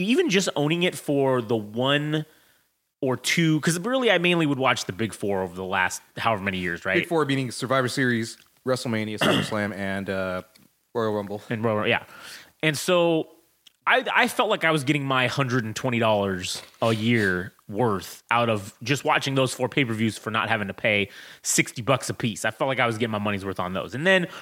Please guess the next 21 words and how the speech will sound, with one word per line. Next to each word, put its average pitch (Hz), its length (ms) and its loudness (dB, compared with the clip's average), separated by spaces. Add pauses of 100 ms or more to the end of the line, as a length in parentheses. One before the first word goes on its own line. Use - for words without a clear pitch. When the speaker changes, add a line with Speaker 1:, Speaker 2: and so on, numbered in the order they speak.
(140)
Speaker 1:
I 170 80 2
can 175 160 -6
go 175 100 0
back 135 220 0
and 131 60 2
I 131 40 2
can 127 120 -4
still 120 160 -2
watch 127 160 0
the 135 100 2
old 120 160 2
stuff 120 260 -2
when 113 80 -4
I 117 60 -2
have 120 120 -2
a 117 40 -6
yank-, 113 240 -2
a 120 60 -6
hankering, 113 480 -2
you 110 60 -2
know? 110 220 0